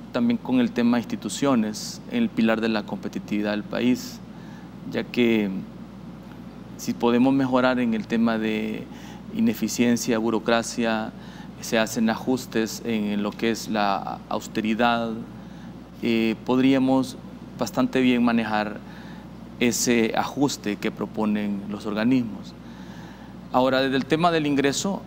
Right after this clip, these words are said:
hay un, hay un problema que, que vamos a discutir, me imagino, también con los colegas, que, que es el tema de, de impuestos, ¿no? Cómo podemos mejorar la recaudación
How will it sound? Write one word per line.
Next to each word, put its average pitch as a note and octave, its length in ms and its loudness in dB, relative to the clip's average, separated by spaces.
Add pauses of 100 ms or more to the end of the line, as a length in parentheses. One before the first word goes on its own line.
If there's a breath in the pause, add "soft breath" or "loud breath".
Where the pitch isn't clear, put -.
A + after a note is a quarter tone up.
(100)
hay B2 220 0
un, B2 400 4
hay A#2+ 140 0
un A#2+ 100 0
problema A#2+ 500 2
que, F#2+ 440 -4
que A2+ 100 -4 (100)
vamos A2 280 2
a A#2+ 40 4
discutir, A2+ 360 0
me A#2 60 6
imagino, A2+ 280 2
también A#2 240 2
con A#2+ 100 2
los A#2 120 0
colegas, B2 440 2
que, G#2 240 -6 (600 loud breath)
que - 80 -2
es A2+ 60 2
el A2 120 2
tema A2+ 300 4
de, G#2 180 0
de G2+ 180 -6
impuestos, A#2 500 0
¿no? - 220 -12 (460)
Cómo B2 440 2 (760)
podemos A#2+ 260 6
mejorar A#2+ 320 4
la A#2 140 2
recaudación A#2+ 800 0